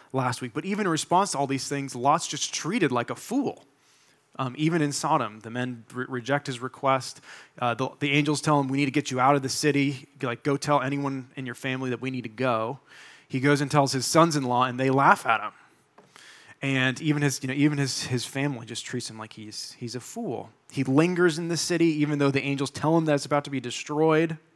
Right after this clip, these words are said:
Even as he has to be literally dragged out of the city by the angels. Even in fleeing, he looks like a fool. He begs to go to an easier place, a little city called Zoar, 'cause he's been stuck to cities. This is a Lot thing. He's stuck to cities.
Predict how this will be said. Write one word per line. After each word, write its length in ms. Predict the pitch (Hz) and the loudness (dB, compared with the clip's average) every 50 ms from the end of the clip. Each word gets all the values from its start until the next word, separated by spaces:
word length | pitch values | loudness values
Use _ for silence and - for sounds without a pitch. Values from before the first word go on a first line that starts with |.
| _ _ _ _ _ _ _ _ _ _ _ _ | _ _ _ _ _ _ _ _ _ _ _ _
Even 220 | 151 156 156 170 | 2 2 4 4
as 160 | 165 151 139 | 2 2 0
he 140 | - 117 131 | -2 0 0
has 100 | 143 131 - | 0 0 0
to 60 | 131 | -2
be 80 | 131 | -2
literally 380 | 127 123 131 151 156 151 131 123 | -2 2 2 4 4 4 2 0
dragged 440 | 113 - 123 123 123 127 131 127 135 | -2 -4 -2 2 2 2 2 2 0
out 80 | 131 | 0
of 60 | 120 113 | -2 -2
the 60 | 117 | -6
city 280 | - - 143 120 120 | -4 -4 -4 -4 -4
by 180 | 110 - 113 113 | -4 -4 -4 -4
the 120 | 110 113 | -4 -6
angels. 640 | 113 117 110 107 110 110 104 104 - - - - - _ _ _ - - - - - - _ _ _ _ _ _ _ | -10 -10 -12 -12 -12 -12 -12 -12 -12 -12 -14 -14 -16 _ _ _ -20 -20 -20 -20 -20 -20 _ _ _ _ _ _ _
Even 240 | - 165 165 175 170 | 2 4 4 4 4
in 140 | 151 139 135 | 2 0 -2
fleeing, 640 | - - - 147 147 151 151 139 123 113 110 110 110 | -6 -8 -4 -2 0 2 2 2 0 -2 -4 -8 -8
he 100 | 117 113 | -8 -8
looks 200 | 113 110 - - | -8 -6 -8 -10
like 140 | 110 - | -12 -12
a 60 | 110 107 | -14 -16
fool. 320 | - - 120 107 95 95 | -12 -10 -10 -8 -8 -10
He 160 | 107 - 120 | -8 -10 -8
begs 300 | 113 - 131 135 127 - | -2 0 0 2 2 0
to 60 | - | -4
go 100 | 127 127 | -4 -4
to 140 | 120 - 127 | -4 -4 -6
an 100 | 120 120 - | -8 -8 -10
easier 400 | 139 143 147 123 113 120 117 107 | -8 -6 -6 -6 -6 -6 -8 -8
place, 500 | - - 107 104 107 - - - - - | -8 -10 -12 -12 -12 -14 -14 -14 -12 -8
a 40 | 120 | -4
little 240 | 123 131 135 135 123 | -2 0 0 0 -2
city 440 | - - - 143 135 123 117 107 107 | -2 -2 -2 -2 -2 -2 -4 -8 -10
called 260 | - - 120 117 113 | -10 -8 -8 -8 -8
Zoar, 480 | 107 107 123 127 120 110 104 101 101 107 | -8 -4 -2 -2 -2 -2 -4 -6 -8 -8
'cause 140 | - 123 | -10 -10
he's 140 | 110 120 113 | -10 -10 -10
been 120 | 113 135 123 | -8 -8 -6
stuck 240 | - - 131 - - | -2 -2 -2 -2 -4
to 80 | 120 | -6
cities. 580 | 113 - - - 131 120 113 107 104 - - - | -6 -4 -4 -2 -4 -4 -6 -8 -8 -8 -10 -10
This 120 | 120 117 | -12 -12
is 160 | 120 117 104 120 | -14 -14 -12 -10
a 120 | 117 110 | -10 -8
Lot 340 | 110 113 110 110 107 - - | -6 -4 -2 -4 -4 -6 -10
thing. 220 | - 110 98 90 - | -16 -18 -18 -18 -16
He's 140 | 117 - | -12 -12
stuck 300 | - 131 143 135 - - - | -10 -6 -6 -6 -6 -6 -8
to 180 | 123 117 110 - - - - - - _ | -10 -10 -10 -10 -18 -20 -20 -20 -18 _
cities. 680 | - - - 170 165 143 123 107 107 - - - - | -6 -4 0 2 2 2 0 -4 -6 -8 -10 -10 -10